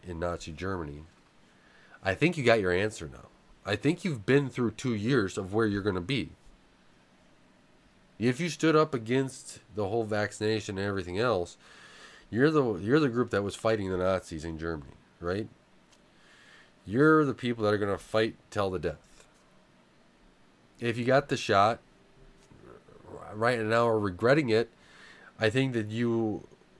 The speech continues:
would see some of the, uh, um, atrocities, but eventually you would understand what they were and try to, you, you'd be underneath them. You were forced into that, right? I'm not, s-,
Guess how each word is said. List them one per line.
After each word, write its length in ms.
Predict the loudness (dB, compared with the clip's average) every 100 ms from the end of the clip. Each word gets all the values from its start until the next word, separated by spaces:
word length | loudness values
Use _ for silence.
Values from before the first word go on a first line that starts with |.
| _ _ _ _ _ -20 -12 -2
would 240 | -2 -2
see 380 | -4 -4 -2 -4
some 300 | -2 -2 0
of 200 | -2 -2
the, 320 | -2 0 0
uh, 160 | -2 -6 -4
um, 300 | 0 0 -2
atrocities, 920 | -10 2 6 6 2 -6 -8 -8 -14 -20 _ _ _ _ -20 -20 -20 _
but 120 | 2
eventually 500 | 2 4 2 0 -4
you 140 | -2 0
would 100 | 0
understand 460 | 0 -2 0 2
what 120 | 2
they 60 | 0
were 260 | 2 2 2
and 200 | -2 -4
try 600 | -2 0 2 0 -2 -4
to, 640 | -6 -6 -4 -4 -4 -8 -12 _ _ _ -14
you, 180 | -10 -8
you'd 180 | -4 -2
be 120 | 0
underneath 420 | 0 0 0 -2
them. 160 | -4 -6
You 100 | -4
were 100 | -4
forced 460 | -2 4 4 4 -4
into 200 | -6 -6
that, 260 | -8 -10 -20 _ -20 _
right? 280 | -2 0 0 -6 _ _ _ -20 -20 -20 -20 -20 -20 -20 -20 -20 -20 _ -20 -20 -20 _ -8
I'm 240 | 2 4
not, 160 | 6 2
s-, 200 | 0 -8